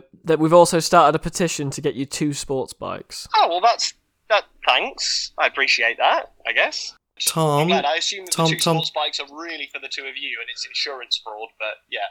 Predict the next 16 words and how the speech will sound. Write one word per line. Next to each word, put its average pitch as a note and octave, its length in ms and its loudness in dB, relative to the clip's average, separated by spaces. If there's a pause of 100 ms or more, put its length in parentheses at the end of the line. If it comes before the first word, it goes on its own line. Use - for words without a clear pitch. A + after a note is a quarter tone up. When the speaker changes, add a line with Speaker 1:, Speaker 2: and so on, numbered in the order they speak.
(140)
Speaker 3:
Tom, D3 800 2
I D#3+ 140 2
have F3 240 0
a G#3+ 80 0
confession. C3+ 1300 -2 (840)
Speaker 2:
Go D3 140 2
on, C#3 120 -2
confess, - 680 0 (440)
child. A#2+ 480 2 (440)
Speaker 3:
We F#3 180 2
did A#3+ 180 2
a D4 80 2
bad E3 380 8
episode D3 640 4
for - 160 0
you. A2+ 420 -2